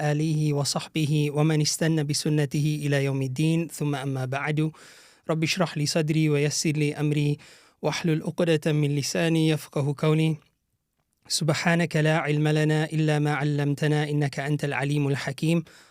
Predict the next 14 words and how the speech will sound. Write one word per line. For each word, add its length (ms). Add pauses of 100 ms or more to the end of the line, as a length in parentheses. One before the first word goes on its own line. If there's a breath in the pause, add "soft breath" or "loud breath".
(120)
اللهم 480
علمنا 680
ما 160
ينفعنا 760
وانفعنا 640
بما 260
علمتنا 840
وزدنا 380
علما. 520
آمين 280
برحمتك 760
يا 200
أرحم 280
الراحمين. 520